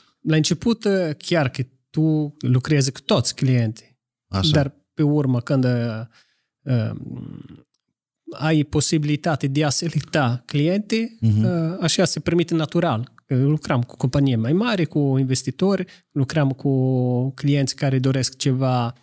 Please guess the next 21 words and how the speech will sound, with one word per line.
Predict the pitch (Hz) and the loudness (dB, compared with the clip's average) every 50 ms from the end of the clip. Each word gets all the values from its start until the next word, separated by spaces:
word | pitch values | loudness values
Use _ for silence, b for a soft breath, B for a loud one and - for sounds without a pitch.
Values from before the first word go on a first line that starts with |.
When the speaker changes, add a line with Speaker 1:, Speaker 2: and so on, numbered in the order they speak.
| _ _ _ | _ _ _
Speaker 1:
deosebit, | _ - 120 120 135 127 120 - 131 127 151 196 220 202 220 - 170 | _ -2 2 2 4 4 2 2 -2 0 2 2 2 0 0 -2 -4
ceva | 156 - - 143 139 143 135 | -2 0 0 2 2 2 2
în | 131 123 | 2 2
afară | 127 120 - - 135 127 123 | 0 0 0 -2 0 0 0
din, | 123 135 131 120 127 123 113 110 113 | 0 0 0 0 0 -2 -2 -2 -2
din | 117 120 120 | 0 -2 0
comun, | - - 160 190 220 247 233 202 196 b b b b b _ _ _ _ | 0 0 2 2 2 2 0 -2 -4 b b b b b _ _ _ _
care | _ - 165 151 | _ 0 2 2
au | 147 139 | 2 2
puțin | 135 - - 123 - - 151 | 0 -2 -4 -4 -2 0 0
mai | 147 143 135 | 0 2 2
multe | 131 135 131 127 - | 2 0 0 -2 -4
posibilitate. | - - 135 - - 131 117 117 123 120 - 117 98 92 - - _ _ _ _ _ | -4 -2 0 0 2 0 0 0 0 -2 -2 -2 -4 -6 -6 -10 _ _ _ _ _
Noi | _ 147 139 135 123 | _ -2 0 2 2
lucrăm | 123 131 127 - - 139 127 127 | 2 2 0 0 0 2 2 2
Speaker 2:
Ok. | 131 123 | 2 0
Speaker 1:
de | 98 117 127 127 135 | 0 -2 -2 -2 0
la | 131 143 | 0 0
medium | 156 156 147 147 143 127 139 135 123 123 | 2 2 2 2 0 0 0 -2 0 -2
la | 120 113 113 107 113 117 | -2 -4 -4 -6 -6 -4
scump. | - - - - 113 92 98 - - | -4 -6 -4 -4 -4 -4 -4 -8 -12